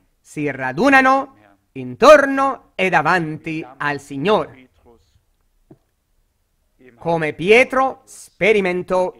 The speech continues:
in quel tempo nella casa di Cornelio a Cesarea. Cornelio disse: "Ora dunque siamo tutti qui presenti davanti a Dio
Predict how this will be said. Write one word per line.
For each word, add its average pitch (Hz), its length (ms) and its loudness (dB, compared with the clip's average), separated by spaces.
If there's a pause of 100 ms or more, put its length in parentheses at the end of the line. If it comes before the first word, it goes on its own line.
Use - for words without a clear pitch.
(160)
in 170 240 -4
quel 131 220 -10
tempo 254 640 -2 (160)
nella 190 500 0
casa 170 440 -2
di 139 140 -8
Cornelio 175 840 -2 (140)
a 160 300 -4 (140)
Cesarea. 147 640 -2 (2500)
Cornelio 208 640 -2
disse: 220 640 -4 (920)
"Ora 175 300 -4
dunque 277 640 -2 (200)
siamo 233 460 0
tutti 226 420 -6
qui 185 340 -6
presenti 233 1080 -6
davanti 156 720 -6
a 131 80 -10
Dio 165 380 -4